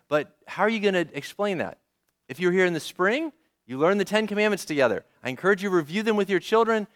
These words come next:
They should easily know them. We have all kind of easy ways to remember them. If you weren't here then, we have fun little guides that'll help. Just let me know or Lori know, and we'll get you kids' stuff. They need to know that. So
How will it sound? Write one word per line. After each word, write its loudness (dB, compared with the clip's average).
They -4
should -8
easily 0
know 6
them. 2
We 0
have -2
all 4
kind 0
of -2
easy -4
ways 0
to -8
remember -2
them. -2
If -10
you -6
weren't -2
here -2
then, -2
we -6
have 0
fun 0
little 6
guides 4
that'll 4
help. 0
Just -8
let 4
me 2
know 6
or 4
Lori 2
know, 0
and -10
we'll -6
get -2
you 2
kids' -6
stuff. -4
They -8
need -2
to -6
know 0
that. 2
So 0